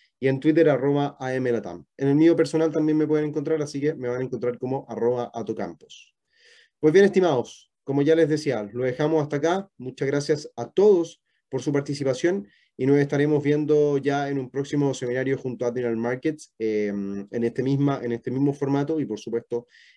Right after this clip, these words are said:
eh, esperar, espero contar con su presencia también. Un abra-, un abrazo gigante y que tengan una excelente tarde.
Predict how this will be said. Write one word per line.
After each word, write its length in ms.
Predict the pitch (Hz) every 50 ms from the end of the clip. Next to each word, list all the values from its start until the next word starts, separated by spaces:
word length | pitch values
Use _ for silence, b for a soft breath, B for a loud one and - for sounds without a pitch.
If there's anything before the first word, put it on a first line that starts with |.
| b -
eh, 320 | 95 98 98 95 90 - - _
esperar, 400 | - - - - 120 127 131 135 -
espero 360 | 131 120 - 156 156 165 147
contar 280 | 147 139 131 - 139 -
con 140 | - 135
su 120 | 123 - 127
presencia 480 | 117 113 - 131 120 117 - 123 110
también. 480 | 101 - 104 101 95 90 - - _ _ _ _
Un 140 | - 113 113
abra-, 280 | 117 127 143 147 139 139
un 160 | 135 135 123
abrazo 300 | 120 127 139 143 147 147
gigante 460 | 139 - 120 113 123 131 143 139 147
y 40 | 123
que 80 | 120 110
tengan 300 | 110 120 120 120 117 117
una 100 | 113 110
excelente 600 | 104 - 117 113 117 117 113 104 113 110 104 98
tarde. 340 | 101 87 69 - - -